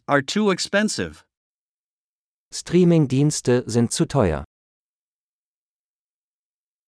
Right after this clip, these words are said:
Speaker 2: Ich muss immer durchseppen, bis ich etwas Gutes finde.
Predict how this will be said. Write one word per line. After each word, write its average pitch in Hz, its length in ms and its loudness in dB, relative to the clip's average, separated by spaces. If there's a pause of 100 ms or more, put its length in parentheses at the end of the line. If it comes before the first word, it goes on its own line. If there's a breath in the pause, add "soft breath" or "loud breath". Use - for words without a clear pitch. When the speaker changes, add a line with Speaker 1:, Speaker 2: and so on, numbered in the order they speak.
(460)
Speaker 2:
Ich 151 180 0
muss 156 200 2
immer 180 260 2
durchseppen, 113 680 0 (300)
bis 131 200 0
ich 127 120 -2
etwas 135 340 -2
Gutes 131 340 0
finde. 87 340 -2